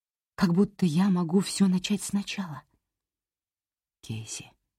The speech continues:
Он держал моё лицо в своих руках. Его тёмные глаза пристально смотрели на меня.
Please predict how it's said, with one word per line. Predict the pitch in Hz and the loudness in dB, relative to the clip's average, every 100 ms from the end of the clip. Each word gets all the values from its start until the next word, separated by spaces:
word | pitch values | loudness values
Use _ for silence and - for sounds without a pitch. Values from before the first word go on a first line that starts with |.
| _ _ _ _ _ _ _ _ - | _ _ _ _ _ _ _ _ -4
Он | 135 127 | 0 2
держал | 120 117 113 123 | 2 0 -2 -2
моё | 117 117 117 | -2 -2 -4
лицо | 113 - 135 | -4 -4 -4
в | - | -2
своих | 120 120 - | -4 -6 -6
руках. | 117 - 107 - _ _ _ _ _ - | -14 -14 -16 -16 _ _ _ _ _ 0
Его | 143 147 | 2 2
тёмные | - 180 160 156 | 0 0 0 0
глаза | 143 151 156 175 | 0 0 0 -2
пристально | - 180 - 160 165 | -2 -2 -2 0 0
смотрели | 151 151 147 165 123 | -2 -6 -4 -4 -4
на | 117 | -6
меня. | 117 127 143 | -10 -12 -16